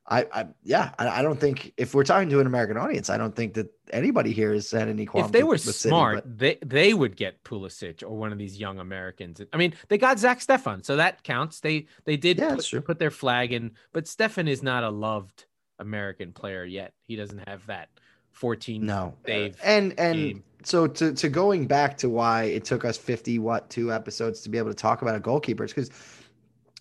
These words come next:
Speaker 1: unless you pull a Tim Howard against Belgium in twenty fourteen, eh, it's just not, eh, there's just
Speaker 2: Oh,
Speaker 1: so many other
Speaker 2: but
Speaker 1: things
Speaker 2: actually,
Speaker 1: that
Speaker 2: let's
Speaker 1: are
Speaker 2: go back
Speaker 1: not,
Speaker 2: a
Speaker 1: it's just
Speaker 2: step.
Speaker 1: not sexy.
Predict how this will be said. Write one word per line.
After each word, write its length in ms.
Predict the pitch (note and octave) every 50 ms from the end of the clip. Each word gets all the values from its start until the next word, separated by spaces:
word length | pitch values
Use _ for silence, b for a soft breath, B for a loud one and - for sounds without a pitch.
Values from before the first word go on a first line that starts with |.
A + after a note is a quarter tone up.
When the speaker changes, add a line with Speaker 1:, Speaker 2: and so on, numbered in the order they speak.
| - -
Speaker 1:
unless 460 | B2+ B2 B2+ C#3 C#3 C3 C3 - - -
you 260 | C#3+ A#2 A#2 B2 A#2+
pull 420 | G#2+ - - B2 B2 A#2+ A#2+ A2+ - -
a 180 | G2+ G2+ G2+
Tim 300 | - - - B2+ A#2+ A#2
Howard 340 | G#2 G#2+ A#2 A#2 A#2 A2+ A2+
against 240 | A2 G#2+ G#2+ F#2 -
Belgium 380 | - G#2+ A#2 C#3 C3 A#2 G#2+
in 80 | G#2+ G2+
twenty 240 | - - A2+ A2+ G#2+
fourteen, 580 | - - G#2 G#2 - - G#3 A3 F#3 C3+ A2+ B B B B B B -
eh, 60 | - G2 G2+ E2+ F2
it's 320 | F#2 C3 B2+ A2 - -
just 340 | - D3+ C3 A2+ - - -
not, 440 | B2 A#2 A2 G#2+ G#2+ - - - - _ _ _ _ _ _ _ _ _ _ _ _ _ _ _ _ _ _ -
eh, 240 | B2+ A2 G2 C3 C#3+
there's 240 | C#3 D3 C#3+ C3 -
just 180 | - G3+ E3 -
Speaker 2:
Oh, 20 |
Speaker 1:
so 200 | - C#3+ C3 B2+
many 200 | B2 B2 B2 A#2+
other 180 | A#2+ A2+ A2+ A2
Speaker 2:
but 100 | - -
Speaker 1:
things 300 | A#2 A2+ A2 G2 - -
Speaker 2:
actually, 320 | D3 D3 D3 - D#3 D3+ D3
Speaker 1:
that 60 | C3+ B2+
Speaker 2:
let's 140 | A#2+ A2+
Speaker 1:
are 40 | A#2
Speaker 2:
go 80 | C3 C3
back 160 | A#2+ B2 B2+
Speaker 1:
not, 60 | A#2 G#2
Speaker 2:
a 20 |
Speaker 1:
it's 80 | D3+ -
just 200 | - E3 E3+ A3
Speaker 2:
step. 100 | G#3 G3+
Speaker 1:
not 80 | D#3 -
sexy. 440 | - C#3+ - - E2+ D2 - _